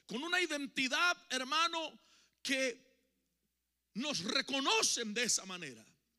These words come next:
Pero si no hay un rompimiento en nuestras limitaciones, en la vida que tenemos para poder llevar, llegar a ese lugar, no vamos a poder ver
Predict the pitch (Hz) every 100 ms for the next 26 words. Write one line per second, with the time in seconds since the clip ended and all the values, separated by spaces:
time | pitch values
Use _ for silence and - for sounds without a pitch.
0 | _ _ _ _ _ _ _ _ 330 330
1 | 294 254 - - 339 285 311 392 370 415
2 | 359 330 320 302 277 277 254 302 381 339
3 | 240 240 247 285 269 262 233 220 262 269
4 | 233 - 262 339 330 277 - - - -
5 | 269 269 233 226 359 359 - 262 247 277
6 | 359 302 254 - - 277 226 240 247 320
7 | - 277 277 339 - 196 262 208 359 330
8 | 226 220 311 - 320 269 302 302 220 -
9 | _ _ _ _ _ _ _ _ _ _
10 | _ - 359 359 370 349 - 240 262 285
11 | 294 208 339 320 226